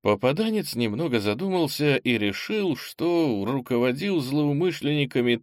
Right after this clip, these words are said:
тот, кого арбалетчик на крыльце особняка назвал Тарвером, когда предупреждал о появившейся сзади угрозе. «Кажется, помню, только вот его ещё надо будет узнать среди этих синюшных туш».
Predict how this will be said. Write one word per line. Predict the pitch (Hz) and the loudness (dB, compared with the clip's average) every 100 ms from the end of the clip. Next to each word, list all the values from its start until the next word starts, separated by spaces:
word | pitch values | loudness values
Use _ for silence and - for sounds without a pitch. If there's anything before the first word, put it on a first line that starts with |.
| - | -2
тот, | 226 180 101 - | 0 2 0 -4
кого | - 156 165 | -2 0 2
арбалетчик | 127 110 110 151 143 - - | 2 2 2 2 0 -6 -4
на | 123 | -4
крыльце | 117 113 117 - 135 107 | -2 0 -2 0 0 0
особняка | - 101 101 127 - 196 110 _ _ _ - | 0 -4 -4 -4 2 2 2 _ _ _ -6
назвал | 101 139 135 160 220 214 | 0 2 2 0 2 2
Тарвером, | - 214 170 98 92 78 71 - _ | 2 2 4 2 -2 -6 -8 -12 _
когда | 110 104 110 107 | 2 4 6 4
предупреждал | 98 110 104 101 110 120 101 110 95 | 4 2 2 2 0 0 4 6 6
о | 92 | 4
появившейся | 104 113 107 90 - 98 - 104 | 2 2 2 -2 -4 -4 -2 -4
сзади | 98 98 92 | 0 0 0
угрозе. | 117 143 107 64 - - _ _ _ _ _ _ - | -2 -2 -6 -10 -20 -20 _ _ _ _ _ _ -4
«Кажется, | 127 143 143 - | 0 0 -2 -6
помню, | 143 - 165 123 95 85 80 - | -6 0 4 4 2 -4 -12 -14
только | - 101 113 | -12 -8 -2
вот | 120 113 - | 0 0 -4
его | 107 101 110 101 123 123 117 107 92 92 | -4 0 0 0 2 2 4 2 -2 -4
ещё | 107 101 - 113 | -2 0 0 0
надо | 113 101 | 0 0
будет | 98 127 104 127 | 0 0 0 0
узнать | 123 95 98 104 107 | -2 0 2 4 2
среди | - 110 107 104 | 0 0 2 2
этих | 98 - - | 0 -2 -6
синюшных | - 113 101 98 - 104 - | -4 -2 -2 -6 -6 -8 -8
туш». | - - - | -18 -18 -20